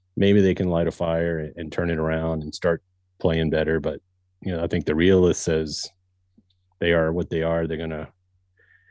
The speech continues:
one is it, once they hit a team that's got multiple guys who can attack the rim and space them out and cover,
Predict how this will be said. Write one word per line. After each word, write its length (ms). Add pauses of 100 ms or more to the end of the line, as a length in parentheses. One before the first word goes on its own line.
(200)
one 160
is 100
it, 140
once 200
they 120
hit 120
a 60
team 280
that's 160
got 240
multiple 380
guys 360
who 100
can 140
attack 360
the 100
rim 340
and 180 (380)
space 340
them 120
out 200
and 120
cover, 400